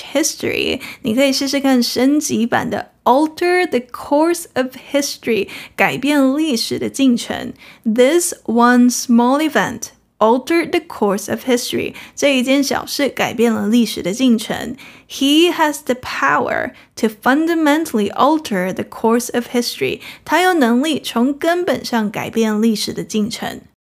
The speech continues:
另一个用法，微调食谱来符合当地的口味。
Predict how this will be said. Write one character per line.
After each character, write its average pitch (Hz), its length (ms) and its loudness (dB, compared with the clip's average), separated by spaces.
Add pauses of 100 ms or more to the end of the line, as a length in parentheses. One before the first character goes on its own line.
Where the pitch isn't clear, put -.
(120)
另 392 280 2
一 - 20 2
个 359 140 2
用 339 260 2
法， - 420 -2 (260)
微 262 520 2
调 214 360 -2
食 214 360 -2
谱 226 440 0
来 202 280 -2
符 226 320 -6
合 208 220 -2
当 240 320 2
地 269 100 2
的 226 120 2
口 220 200 -8
味。 254 320 0